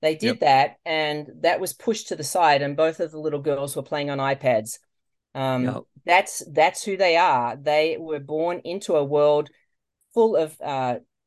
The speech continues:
Speaker 1: technology. They will never experience what it is like to dial a phone, uh, send a
Speaker 2: <laughs>
Speaker 1: fax, uh, type on a typewriter, take, take a photograph with film.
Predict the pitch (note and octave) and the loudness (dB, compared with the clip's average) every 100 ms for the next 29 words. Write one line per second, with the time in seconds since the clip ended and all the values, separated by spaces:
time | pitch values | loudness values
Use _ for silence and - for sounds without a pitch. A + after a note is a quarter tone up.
0 | _ - F#3+ F#3 F3 F3+ - F#3 E3 E3+ | _ -6 -4 -2 0 0 -4 -4 2 2
1 | D#3+ D3+ D3+ D#3+ F3 G3 G3 - - G3 | 2 -2 -2 0 0 -2 -4 -6 -4 0
2 | G3 F#3+ F#3+ - F3 E3 D#3+ - _ D#3+ | 0 0 -2 -4 -2 0 -2 -6 _ -10
3 | C#3 D#3+ E3+ F3 E3+ C#3+ D3 D#3+ E3 D#3 | -4 0 0 0 -4 2 4 6 4 0
4 | - D#3+ D#3+ D#3+ E3 - _ _ - C#3 | 0 0 0 -2 -6 -10 _ _ -10 -6
5 | C3+ - E3+ D#3+ C#3+ D#3+ D3+ D#3 - - | -4 -2 -2 0 0 4 4 2 -6 -6
6 | C#3 B2+ B2+ F3 E3+ F3 D#3+ D3 - D#3+ | -2 -2 0 2 2 2 -2 -2 0 0
7 | D#3 D#3+ D3+ D3+ D3+ D3 C#3+ - D#3 - | 2 2 2 4 2 2 -2 -6 -6 -6
8 | - E3 - - F3 E3 - _ _ _ | -14 -14 -14 -4 -4 -4 -14 _ _ _
9 | _ C#3+ C3 E3 D#3+ E3 D#3+ D#3 - C3+ | _ -4 -2 2 2 2 2 2 -2 -8
10 | - - D3+ D3 D3+ D#3 | -8 -2 0 2 0 -4